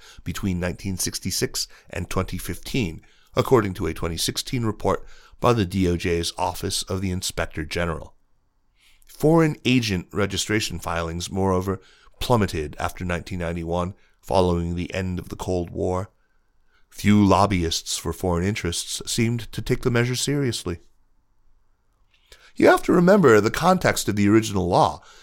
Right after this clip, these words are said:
It was passed to deal with Nazi and communist propaganda, and so fara registration was not at the forefront of people's minds, says Claire Finkelstein, a legal scholar and founder of the Center for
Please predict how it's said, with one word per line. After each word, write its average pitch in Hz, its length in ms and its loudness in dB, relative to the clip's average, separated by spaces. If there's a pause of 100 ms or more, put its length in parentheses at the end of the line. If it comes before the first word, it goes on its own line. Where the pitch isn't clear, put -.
(160)
It - 100 6
was 208 160 8
passed 185 360 2
to 110 60 -4
deal 117 280 4
with 95 120 4
Nazi 98 520 -2
and 85 100 -6
communist 131 460 -4
propaganda, 113 580 -2
and 101 100 -2
so 127 240 2
fara 196 380 6
registration 98 640 2
was 90 200 -2
not 90 340 -2
at 76 100 -10
the 85 80 -6
forefront 98 520 0
of - 60 -8
people's 92 360 -6
minds, 87 500 -2 (380)
says 90 320 2
Claire 92 320 0
Finkelstein, 80 720 -6 (320)
a 85 140 -6
legal 90 340 2
scholar 82 500 0
and 82 220 -8
founder 90 380 0
of 85 180 -6
the 80 140 -10
Center 101 360 -4
for 82 220 -4